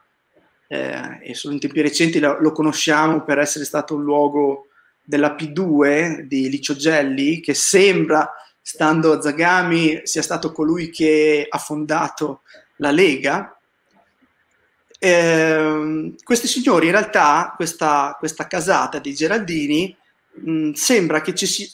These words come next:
trova traccia tra le tredici famiglie aretine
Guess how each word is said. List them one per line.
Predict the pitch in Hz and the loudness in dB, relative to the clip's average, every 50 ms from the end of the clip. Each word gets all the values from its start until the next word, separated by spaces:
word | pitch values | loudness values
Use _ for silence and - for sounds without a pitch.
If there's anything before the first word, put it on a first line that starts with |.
| _ _ _ | _ _ _
trova | 214 220 190 165 160 | 0 2 2 2 0
traccia | 160 208 208 190 170 - - - - 208 214 | 0 0 2 2 2 0 0 0 2 2 2
tra | 214 - 170 165 | 0 0 0 0
le | 156 156 156 - - - _ _ _ _ | 0 0 -2 -4 -14 -20 _ _ _ _
tredici | - 254 240 226 170 160 - - | -4 -2 0 0 -2 -2 -6 -6
famiglie | - - 165 175 196 175 156 | -6 -4 -4 -2 0 0 0
aretine | 156 185 190 190 - 196 196 202 202 208 214 214 214 214 - | 0 0 -2 -4 -6 -6 -4 -2 -2 0 0 -2 -4 -6 -12